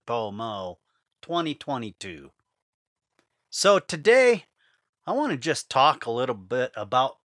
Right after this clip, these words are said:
procrastination. We all procrastinate, and putting those things off that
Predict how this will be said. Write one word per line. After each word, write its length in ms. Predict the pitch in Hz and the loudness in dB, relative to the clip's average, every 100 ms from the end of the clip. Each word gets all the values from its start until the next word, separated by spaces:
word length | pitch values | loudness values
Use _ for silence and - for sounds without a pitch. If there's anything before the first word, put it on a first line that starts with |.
| _ - | _ -14
procrastination. 1500 | 120 - - 165 196 190 - 180 165 160 160 - - 151 139 _ _ _ _ _ _ _ _ _ _ _ _ | -12 -12 -4 -2 -2 -4 -8 -6 -4 -2 -2 -4 -6 -12 -20 _ _ _ _ _ _ _ _ _ _ _ _
We 120 | 120 | -2
all 280 | 160 208 214 | 0 2 0
procrastinate, 1160 | - - - 160 165 170 - 127 113 98 87 - _ _ _ _ _ _ _ _ _ | -4 -12 0 4 4 4 0 -8 -8 -8 -12 -16 _ _ _ _ _ _ _ _ _
and 260 | 127 127 - | -10 -10 -2
putting 360 | - 285 254 220 | 2 4 2 0
those 420 | 196 160 - - _ _ - | 0 -2 -8 -14 _ _ -4
things 400 | 170 180 143 127 | -4 -4 -6 0
off 460 | 135 123 104 - | 4 4 2 -8
that 200 | 123 117 | -6 -6